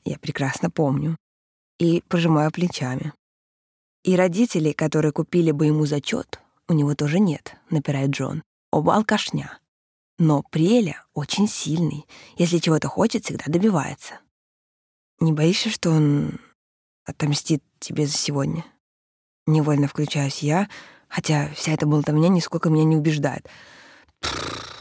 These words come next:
Он гасит окурок в жестяной банке из-под горшка и сразу прикуривает вторую.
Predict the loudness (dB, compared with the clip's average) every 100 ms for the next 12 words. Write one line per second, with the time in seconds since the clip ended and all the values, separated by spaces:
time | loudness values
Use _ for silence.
0 | -20 -20 _ _ _ _ 2 4 4 0
1 | -4 -6 -2 -2 -2 -2 -4 -4 0 0
2 | 2 2 0 0 -8 -2 0 0 -2 -2
3 | -2 0 -2 0 2 2 0 -2 0 2
4 | 0 0 0 0 -6